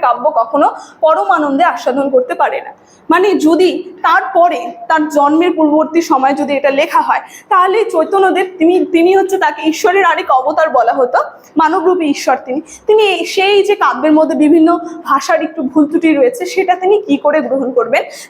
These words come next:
তাই কিন্তু এখানে এই অভিমতটি প্রকাশ করেছেন, আমরা সেটা দেখতে পারবো। দেখো, পরে বলছে যে আরেকটা অভিমত পোষণ করেছেন, সেটা হচ্ছে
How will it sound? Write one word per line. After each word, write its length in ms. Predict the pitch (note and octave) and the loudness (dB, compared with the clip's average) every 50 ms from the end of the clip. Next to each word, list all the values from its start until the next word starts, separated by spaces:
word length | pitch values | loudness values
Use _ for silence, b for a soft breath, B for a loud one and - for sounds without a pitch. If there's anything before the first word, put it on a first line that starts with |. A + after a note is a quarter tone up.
| _ | _
তাই 140 | F#4+ G4 A4+ G#4+ - | -2 0 0 0 0
কিন্তু 180 | A4 G4+ G#4+ G4+ E4+ | 0 2 2 2 0
এখানে 220 | C4+ - C4+ D4 F#4 - - C#4+ | 0 0 0 0 0 0 -2 -2
এই 60 | C4 C4 B3+ | 0 2 2
অভিমতটি 400 | C4 C#4 C#4+ C4+ C4 C#4+ - G4 - - | 4 4 4 2 2 0 -4 -6 -4 -2
প্রকাশ 220 | B3+ - A#3 B3 - - | -2 -2 -2 -4 -4 -10
করেছেন, 300 | - - G3+ - - - - - _ - - | -16 -16 -16 -20 -20 -20 -20 -20 _ -8 -6
আমরা 140 | B3+ B3+ B3+ - | -6 -6 -8 -6
সেটা 160 | - F#4+ G4 D#4 | -4 -2 0 0
দেখতে 180 | D4 D4 D4+ C4 G3+ | 0 0 -2 -2 -2
পারবো। 200 | F#3+ - - - - - b b b b _ | -2 -4 -4 -8 -16 -20 b b b b _
দেখো, 160 | F#4 G4+ A4 A4 - G4 | -2 -2 0 0 0 0
পরে 140 | F#4+ G4 G#4 G4+ | 0 0 0 0
বলছে 240 | G#4 G#4 G4+ G4+ G4+ F#4 - - - - D#4 D4 | 0 0 0 0 -2 -2 -2 -4 -2 -2 0 2
যে 100 | E4 D#4+ D#4 D#4 D#4 B B B B - - | 2 2 0 -2 -6 B B B B -6 -4
আরেকটা 340 | D#4 F4+ G#4 G#4 - A4+ G4+ G4 F4 - D#4 | -2 -2 -4 -2 0 0 2 2 2 0 0
অভিমত 300 | D4 D#4+ D#4+ D#4 D#4 D#4 D#4 | 2 2 2 2 2 0 0
পোষণ 220 | D4 C#4+ D4+ D#4 C#4+ C4+ | -2 -2 0 0 0 2
করেছেন, 240 | C4+ B3+ C4+ - G4+ - C4+ | 2 2 2 0 -2 0 0
সেটা 160 | D4 C#4+ E4 E4 | 0 2 2 0
হচ্ছে 220 | D4+ D4 - - | 0 0 -2 -2